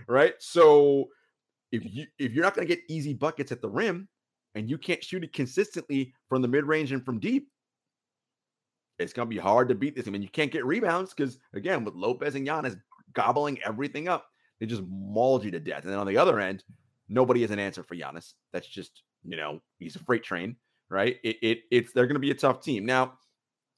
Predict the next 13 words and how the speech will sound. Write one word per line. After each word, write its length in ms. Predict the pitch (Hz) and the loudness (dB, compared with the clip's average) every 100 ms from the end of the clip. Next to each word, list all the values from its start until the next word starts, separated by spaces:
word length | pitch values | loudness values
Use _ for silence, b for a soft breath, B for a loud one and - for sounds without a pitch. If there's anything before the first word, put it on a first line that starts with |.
| _ _ 90 | _ _ -10
if 100 | 85 | -2
Lopez 640 | 92 110 120 117 120 107 _ | 2 2 4 4 2 0 _
is 100 | - | -20
back, 400 | - 92 104 131 - | -6 -2 0 -2 -2
isn't 220 | 135 147 | -6 -4
healthy, 600 | 131 156 156 165 170 160 _ _ _ - | 0 0 0 -6 -6 -8 _ _ _ -8
and 340 | 95 98 101 101 | -2 0 0 -2
it's 160 | 92 | -6
tricky, 400 | - 147 147 147 | -2 -2 -2 -4
and 80 | 135 | 0
they 100 | 127 | 2
don't 160 | 139 135 | 0 -2
know, 320 | 151 180 190 | -2 0 -2